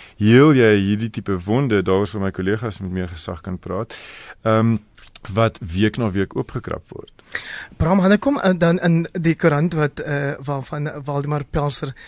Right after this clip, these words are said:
Speaker 2: die redakteur is, en ek hoop jy klink of ek nou omtrent sy, sy beel blaas hier vanaand nie, maar in elk geval Specter Brooks, wat 'n Amerikaner is, eh,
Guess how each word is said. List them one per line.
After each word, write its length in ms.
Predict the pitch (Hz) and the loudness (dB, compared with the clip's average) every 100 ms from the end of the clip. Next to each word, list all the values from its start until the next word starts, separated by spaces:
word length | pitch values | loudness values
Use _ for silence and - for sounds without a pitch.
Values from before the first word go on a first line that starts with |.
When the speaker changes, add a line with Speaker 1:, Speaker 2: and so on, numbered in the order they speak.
| - - - | -20 -20 -12
Speaker 2:
die 340 | 143 151 143 | -4 -2 -2
redakteur 460 | 143 143 139 175 156 | -2 -4 -4 0 0
is, 160 | 147 | 0
en 100 | 143 | -4
ek 100 | 139 | -6
hoop 160 | 147 147 | -4 0
jy 80 | 165 | 0
klink 280 | - 202 175 | 2 0 0
of 120 | 120 | 0
ek 160 | 190 180 | 2 0
nou 100 | - | 2
omtrent 300 | 214 196 190 | 2 4 2
sy, 180 | 190 175 - - - 196 | 2 0 -4 -10 0 4
sy 220 | - 190 | 4 4
beel 260 | 175 180 196 | 6 8 8
blaas 320 | 180 175 180 | 8 4 4
hier 80 | 185 | 2
vanaand 360 | - 175 165 165 | 2 4 4 2
nie, 100 | 175 - - | -4 -6 -4
maar 100 | 175 | 2
in 60 | 180 | 4
elk 120 | 190 | 4
geval 160 | 202 190 | 2 0
Specter 340 | - 190 180 | 2 4 4
Brooks, 260 | 160 170 165 | 4 2 2
wat 200 | 160 160 | 0 2
'n 140 | 156 | 0
Amerikaner 540 | 151 151 151 165 160 | 0 -2 0 0 0
is, 200 | 160 156 | 0 -2
eh, 200 | - 160 | -4 -8